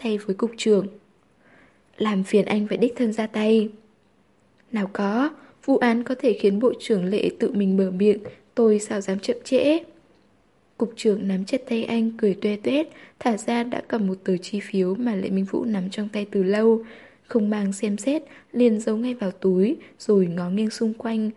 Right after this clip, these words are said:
Ông không thấy ai mới thấy hoàn toàn yên tâm. "Còn phải nhờ cây anh cực nhọc thẩm tra thêm hai người nữa." "Yên tâm." Lệ Minh Vũ vỗ vai cục trưởng,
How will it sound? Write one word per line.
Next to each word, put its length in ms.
Ông 240
không 220
thấy 140
ai 280
mới 220
thấy 220
hoàn 260
toàn 160
yên 180
tâm. 340
"Còn 260
phải 160
nhờ 220
cây 120
anh 200
cực 260
nhọc 160
thẩm 160
tra 240
thêm 160
hai 160
người 160
nữa." 360
"Yên 220
tâm." 420
Lệ 140
Minh 160
Vũ 320
vỗ 200
vai 120
cục 240
trưởng, 320